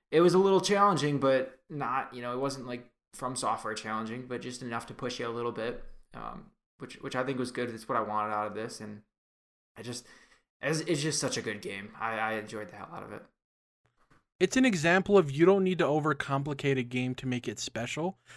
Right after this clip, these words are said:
Speaker 2: Like, a
Speaker 1: Yeah.
Speaker 2: lot of its aspects are very simplistic. Um, there's, what, six weapons total or five weapons total? The
Speaker 1: Mm-hmm.
Speaker 2: progression upgrade, uh, system is very straightforward. The boss fights are pretty much straightforward for the most part.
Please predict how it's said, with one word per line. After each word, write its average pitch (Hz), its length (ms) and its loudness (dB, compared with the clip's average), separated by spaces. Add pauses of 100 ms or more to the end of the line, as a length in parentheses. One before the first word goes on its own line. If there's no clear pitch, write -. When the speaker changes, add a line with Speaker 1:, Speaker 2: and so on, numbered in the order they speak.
(160)
Speaker 2:
Like, 180 100 4
a 185 60 8
Speaker 1:
Yeah. - 20 8 (120)
Speaker 2:
lot 196 160 12
of 202 80 4
its 170 120 4
aspects 151 480 4
are 139 80 2
very 135 380 6
simplistic. 127 800 -4 (440)
Um, 131 380 4
there's, 139 300 2
what, 131 300 4
six - 800 -4
weapons 151 420 2
total 175 320 2
or 139 100 4
five 139 300 2
weapons 147 360 -2
total? 147 540 2 (360)
The 143 340 4
Speaker 1:
Mm-hmm. - 100 -12
Speaker 2:
progression 143 800 2
upgrade, 139 720 2 (100)
uh, 131 220 0
system 139 440 -4
is 120 120 -4
very 131 400 2
straightforward. 127 880 0 (400)
The 131 80 -4
boss 117 400 2
fights 135 340 2
are 139 80 2
pretty 139 300 0
much 139 200 2
straightforward 135 600 0
for 143 100 -4
the 135 80 -2
most 131 300 -2
part. 127 340 2